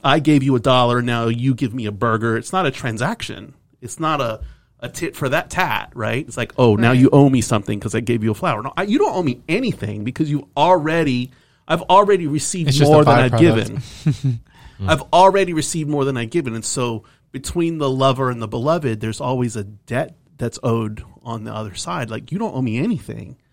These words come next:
Speaker 1: I'm just so grateful that you've allowed me the privilege of taking you on this date, of giving you this flower, of living this life with me together." Um, and so, and yeah, there's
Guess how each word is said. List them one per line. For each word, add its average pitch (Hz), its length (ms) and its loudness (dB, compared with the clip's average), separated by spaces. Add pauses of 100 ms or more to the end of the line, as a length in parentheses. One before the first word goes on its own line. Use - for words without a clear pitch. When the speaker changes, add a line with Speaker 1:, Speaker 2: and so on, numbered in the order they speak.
(300)
Speaker 1:
I'm 147 140 0
just 175 180 -2
so 147 160 0
grateful 127 760 -4 (640)
that 123 200 -2
you've 143 120 0
allowed 117 460 2
me 120 80 4
the 113 120 4
privilege 120 680 0
of 113 380 -6
taking 170 320 -2
you 143 140 2
on 101 120 -2
this - 160 -8
date, 107 280 -8
of 110 280 -10 (180)
giving 151 240 0
you 165 120 2
this 110 220 -2
flower, 104 340 -8
of 101 140 -12
living 156 360 -2
this 131 180 -4
life 107 380 -6
with 120 200 -6
me 107 380 -8 (260)
together." 107 640 -6 (680)
Um, 110 360 -6
and 143 140 -8
so, 139 380 0
and 175 160 -4
yeah, 170 360 2
there's 127 560 -4